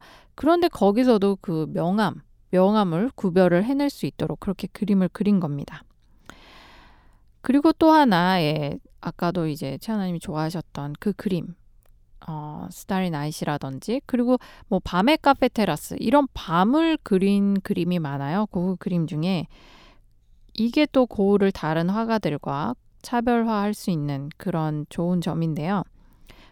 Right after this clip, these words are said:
고흐는 아주 수백 년 전부터 제기되었던 문제 해답을 찾는데 심혈을 기울였습니다. 밤의 풍경을 그릴 때 우리가 보통 이 어둠을 표현할 때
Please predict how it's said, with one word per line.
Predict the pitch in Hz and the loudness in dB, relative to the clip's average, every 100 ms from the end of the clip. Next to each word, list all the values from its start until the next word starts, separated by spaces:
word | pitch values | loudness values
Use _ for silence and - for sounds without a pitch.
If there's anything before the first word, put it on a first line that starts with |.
| _ | _
고흐는 | - 247 277 | 2 4 6
아주 | 233 180 196 | 4 4 0
수백 | - 311 370 370 | -2 2 2 2
년 | 349 302 247 | 2 4 6
전부터 | 220 202 180 202 - 226 359 | 6 4 2 -2 -4 -2 -2
제기되었던 | - 190 180 190 180 160 - 226 | -2 -2 0 0 0 -2 0 0
문제 | 277 170 180 196 220 220 | 0 2 4 4 2 0
해답을 | 254 247 226 214 | 0 0 0 0
찾는데 | - 240 220 185 156 156 156 _ _ - - _ _ _ | -2 -4 -2 -2 -2 -4 -4 _ _ -20 -20 _ _ _
심혈을 | - - 320 330 294 262 | -14 -6 0 2 4 0
기울였습니다. | - 185 190 143 - - 135 - - _ - _ _ - - - - - | 0 0 0 -2 -6 -10 -10 -12 -18 _ -20 _ _ -20 -20 -20 -20 -20
밤의 | - 196 226 320 - | -6 0 2 2 0
풍경을 | 370 349 339 320 302 | -4 0 2 4 2
그릴 | - 196 185 | 0 0 0
때 | - - 143 | -2 -6 -4
우리가 | 156 170 196 | -4 -2 -2
보통 | 220 208 - 214 | -2 -4 -2 -2
이 | 190 165 | 0 -2
어둠을 | 156 156 180 214 294 311 277 | -2 0 0 2 2 2 0
표현할 | - 320 311 185 - | 0 0 2 0 -2
때 | 320 214 | -2 -2